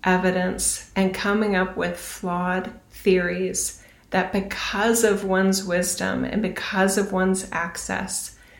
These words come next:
sounds and feels is, it sounds and feels like truth. So it is taken as gospel.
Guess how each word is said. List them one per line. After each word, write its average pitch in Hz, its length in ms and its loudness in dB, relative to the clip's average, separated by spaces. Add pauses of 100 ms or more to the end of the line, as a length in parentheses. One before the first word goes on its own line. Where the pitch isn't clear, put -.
(120)
sounds 196 920 2
and 190 200 4
feels - 920 -4 (240)
is, 180 640 0 (100)
it 190 280 -2
sounds 190 380 2
and 202 160 2
feels 170 640 -4
like - 340 -6 (120)
truth. - 560 -10 (800)
So 202 240 2
it 196 160 4
is 190 200 4
taken 208 760 -2
as 175 220 -4
gospel. 175 680 -6